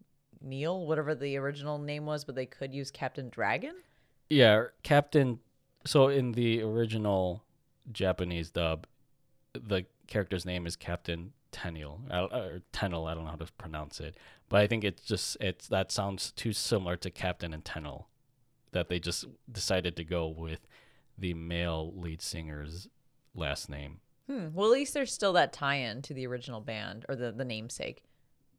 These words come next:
Speaker 2: And last reference, well, this actually, for this character, there's no musical or tarot basis in their name, but I wanted to briefly talk about Anne. So originally in the manga,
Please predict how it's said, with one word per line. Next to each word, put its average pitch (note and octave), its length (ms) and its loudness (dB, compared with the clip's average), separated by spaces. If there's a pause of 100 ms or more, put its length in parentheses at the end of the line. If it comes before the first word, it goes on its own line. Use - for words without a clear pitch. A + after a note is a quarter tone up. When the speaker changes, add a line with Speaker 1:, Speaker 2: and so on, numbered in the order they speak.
(100)
Speaker 2:
And B2+ 420 6
last B2 640 6
reference, F2 920 0 (220)
well, G#2 280 6
this D#3+ 300 4
actually, C#3+ 540 6 (360)
for C3 120 4
this D#3+ 140 8
character, C#3 560 8
there's G#2+ 360 4
no G2+ 380 2
musical F2+ 840 -2
or D#2 420 -4 (280)
tarot F2 320 -2
basis F2 720 -4 (300)
in F2+ 160 -2
their F2 160 -2
name, E2+ 240 -2
but E2+ 100 0
I E2+ 100 4
wanted G2+ 280 0
to F2+ 100 -4
briefly E2+ 480 -4
talk F2 340 -6
about D2+ 440 -6 (420)
Anne. D#2 440 -4 (600)
So F#2+ 680 2 (600)
originally G#2+ 840 4
in F#2+ 260 -6
the E2+ 140 -4
manga, F2 680 0